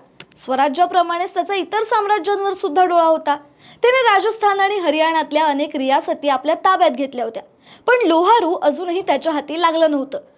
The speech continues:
आणि ठाकूर मदन सिंह यांनी औरंगजेबाला राजस्व, म्हणजेच कर द्यायला स्पष्ट नकार दिला होता. ठाकूर मदन सिंग यांनी जेव्हा औरंगजेबाला कर द्यायला नकार दिला, तेव्हा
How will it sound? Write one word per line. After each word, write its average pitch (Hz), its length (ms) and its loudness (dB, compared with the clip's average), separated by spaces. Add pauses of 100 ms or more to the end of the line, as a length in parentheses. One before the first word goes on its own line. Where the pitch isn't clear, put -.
(200)
आणि 262 100 -6
ठाकूर 277 340 -4
मदन 294 320 0
सिंह 359 220 -2 (220)
यांनी 415 200 2
औरंगजेबाला 381 720 0
राजस्व, 302 540 -2 (240)
म्हणजेच 330 480 -2 (120)
कर 370 240 2
द्यायला 269 320 2
स्पष्ट - 380 -6
नकार 403 380 0
दिला 285 220 -4
होता. 247 180 -8 (500)
ठाकूर 508 360 4
मदन 466 240 2
सिंग 480 260 -2
यांनी 403 200 0
जेव्हा 403 260 4
औरंगजेबाला 339 640 0
कर 294 260 -2
द्यायला 302 280 0
नकार 277 400 -2
दिला, 262 320 -2 (240)
तेव्हा 392 180 2